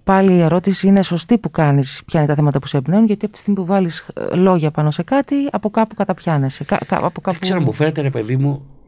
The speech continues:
Speaker 2: περίεργη διαδικασία να κάνει ένας άνθρωπος μουσική και μετά να βάλει στίχους. Ή μάλλον όχι, μου φαίνεται, μου φαίνεται παράξενο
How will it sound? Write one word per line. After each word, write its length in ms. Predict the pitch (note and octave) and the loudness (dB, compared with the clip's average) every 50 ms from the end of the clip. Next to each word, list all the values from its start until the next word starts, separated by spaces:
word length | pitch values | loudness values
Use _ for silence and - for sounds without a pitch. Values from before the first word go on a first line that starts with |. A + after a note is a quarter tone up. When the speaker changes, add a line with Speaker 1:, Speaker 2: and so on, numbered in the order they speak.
| _ - - | _ -12 -6
Speaker 2:
περίεργη 400 | - A2+ A#2 C3+ D3+ D3 B2+ A2+ | -2 0 2 2 2 2 0 -2
διαδικασία 720 | F#2+ F#2 F#2+ F2+ E2 - - F2 E2+ - - G2+ F#2 F2 E2+ | -4 -4 -4 -4 -6 -8 -8 -6 -6 -4 -4 -4 -4 -4 -4
να 120 | E2+ E2+ | -6 -8
κάνει 220 | D#2+ - F#2 F2+ F2+ | -8 -6 -6 -6 -4
ένας 220 | F2+ F2+ F2 - | -6 -8 -8 -8
άνθρωπος 380 | F#2 F2+ E2+ F2+ E2 F#2 E2+ E2+ | -8 -8 -8 -8 -10 -10 -10 -8
μουσική 720 | F2+ F2 F2 E2 - F2+ D#2+ C#2 - F#2 F2 E2 D2+ C#2+ - | -6 -6 -4 -4 -4 -6 -6 -8 -6 -6 -4 -4 -4 -6 -8
και 120 | - F#2+ | -8 -6
μετά 260 | F2+ F2 E2+ - G2 F#2+ | -6 -6 -6 -6 -6 -6
να 120 | F#2+ E2+ | -6 -6
βάλει 260 | D2+ F2 F2+ F2+ E2+ | -6 -6 -6 -6 -6
στίχους. 720 | - - - G2 F2+ D#2 - - F2 D#2+ - - - - - _ _ _ _ - - | -8 -8 -6 -8 -8 -8 -8 -10 -10 -8 -8 -10 -12 -14 -18 _ _ _ _ -10 -6
Ή 80 | A2 | -2
μάλλον 280 | A#2 C3 C#3 C#3 C3+ C#3 | 0 0 2 2 2 2
όχι, 180 | C#3 C3+ - | 0 0 -2
μου 80 | A#2+ G#2 | -4 -4
φαίνεται, 580 | - C3+ C#3 C#3+ C#3 C#3 D3 C#3+ C#3 A#2 - - _ _ _ _ _ _ _ _ _ _ - | -2 -2 0 0 -2 -2 -4 -4 -4 -6 -10 -14 _ _ _ _ _ _ _ _ _ _ -20
μου 120 | - A2 - | -18 -16 -10
φαίνεται 280 | - C3 C3 B2+ C3 | -6 -6 -6 -4 -6
παράξενο 680 | A#2 A2+ A2+ A#2 C3+ C3 B2 - G#2 E2+ F2+ A2 - C#3+ | -6 -4 -2 0 -2 -2 -2 -2 -4 -2 -2 -4 -4 -6